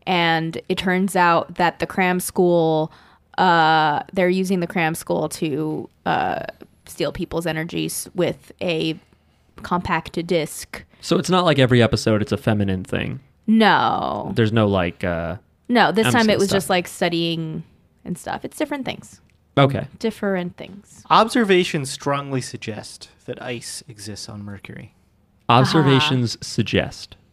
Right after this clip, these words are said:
Speaker 3: That's right.
Speaker 2: Yeah, okay.
Speaker 3: What else would we have? Nobody's been there.
Speaker 2: You could have told me there was ice on there. If they have observations, maybe they could make determinations.
Speaker 3: They can't.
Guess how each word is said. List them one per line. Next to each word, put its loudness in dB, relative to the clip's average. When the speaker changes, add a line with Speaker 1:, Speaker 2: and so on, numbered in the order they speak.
Speaker 3:
That's -8
right. -12
Speaker 2:
Yeah, -2
okay. -2
Speaker 3:
What -4
else -4
would -6
we -4
have? -10
Nobody's -6
been -8
there. -12
Speaker 2:
You -6
could -4
have 0
told 0
me 2
there 4
was 4
ice -2
on -2
there. -6
If -4
they 4
have 4
observations, 0
maybe 4
they 4
could -4
make -2
determinations. -6
Speaker 3:
They -6
can't. -6